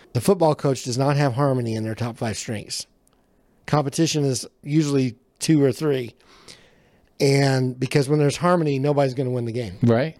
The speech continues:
Speaker 1: Everybody wins. Everybody gets a trophy. In the coach's mind. In, in our mind, in our environment here,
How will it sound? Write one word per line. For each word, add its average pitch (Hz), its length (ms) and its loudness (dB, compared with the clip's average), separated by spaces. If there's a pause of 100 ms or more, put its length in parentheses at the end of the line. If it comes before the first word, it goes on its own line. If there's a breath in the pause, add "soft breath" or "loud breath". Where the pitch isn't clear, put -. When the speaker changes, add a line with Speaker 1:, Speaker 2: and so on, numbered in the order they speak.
Speaker 1:
Everybody 135 320 0
wins. 98 260 -4
Everybody 143 220 4
gets 127 220 0
a - 20 -20
trophy. 117 500 -2 (400)
In 185 180 4
the 160 80 2
coach's 170 480 0
mind. 107 460 -14 (960 soft breath)
In, 156 300 2
in 139 500 -2
our 214 260 4
mind, 123 460 -4
in 131 100 -4
our 139 280 4 (180)
environment 135 520 2
here, 147 440 2